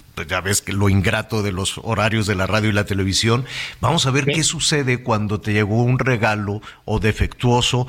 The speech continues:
Speaker 1: o no te gustó o no te quedó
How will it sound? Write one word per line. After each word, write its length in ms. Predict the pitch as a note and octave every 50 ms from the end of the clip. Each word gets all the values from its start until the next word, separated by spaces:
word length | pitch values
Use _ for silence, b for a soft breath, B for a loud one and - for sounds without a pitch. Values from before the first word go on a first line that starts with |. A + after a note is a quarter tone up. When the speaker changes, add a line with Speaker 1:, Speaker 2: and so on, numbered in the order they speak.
| B B B
Speaker 1:
o 120 | - F#2+ G#2+
no 220 | G#2 G#2+ A2+ A2+
te 100 | - C3
gustó 580 | A#2 F#2 G#2+ - - - - A#2 G#2+ G#2+ A#2 B2 B B B B -
o 160 | - G#2+ G#2+
no 260 | G#2 G#2 G#2 A#2 A#2+
te 180 | - - C3 -
quedó 480 | - B2 A#2+ A2 G#2 A#2+ A2+ G#2+ A2 A2+